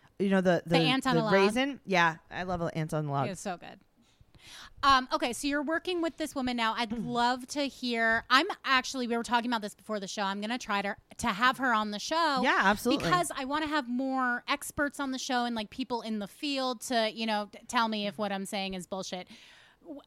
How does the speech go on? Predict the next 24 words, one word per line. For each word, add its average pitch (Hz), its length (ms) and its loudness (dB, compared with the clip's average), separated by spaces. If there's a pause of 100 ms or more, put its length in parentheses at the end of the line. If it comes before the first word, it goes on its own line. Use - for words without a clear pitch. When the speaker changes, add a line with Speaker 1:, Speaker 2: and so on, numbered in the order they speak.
Speaker 2:
which 269 360 -2
I 226 140 -2
know 202 140 -2
that 180 160 -6
they 170 100 -8
won't. 165 220 -10 (260)
Speaker 1:
She - 80 2
would 294 60 8
Speaker 2:
But 254 240 8
Speaker 1:
probably 262 320 10
let 226 160 8
you 208 100 2
drink 180 180 0
soda. 156 260 0
I'm 139 140 -2
just 147 140 -10
gonna 147 220 -4
let 139 120 -4
you 131 80 -6
know. 131 180 -6 (1160)
Speaker 2:
I, 403 120 2 (120)
I, 719 120 -6 (120)
there's 403 300 2
no, 339 540 4